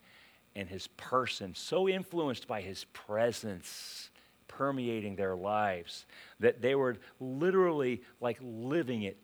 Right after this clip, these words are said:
everywhere that they went. And Jesus is still calling men and women to the same lifestyle. He is. He's calling us to a life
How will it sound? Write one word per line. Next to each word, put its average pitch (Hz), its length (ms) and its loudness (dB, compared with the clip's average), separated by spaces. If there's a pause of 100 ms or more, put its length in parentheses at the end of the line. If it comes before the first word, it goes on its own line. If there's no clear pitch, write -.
everywhere 120 680 -2 (200)
that 104 200 -2
they 95 140 -4
went. 90 320 -4 (520)
And 117 200 -4
Jesus 175 480 -2
is 139 120 -2
still 196 440 0
calling 165 680 0
men 143 140 0
and 147 140 -4
women 151 240 -4
to 123 80 -4
the 113 100 -6
same 147 460 -6 (220)
lifestyle. 110 720 -2 (160)
He 151 240 8
is. 190 240 8 (160)
He's 147 200 -4
calling 202 520 2
us 170 220 -2
to 160 180 -2
a - 20 2
life 147 420 0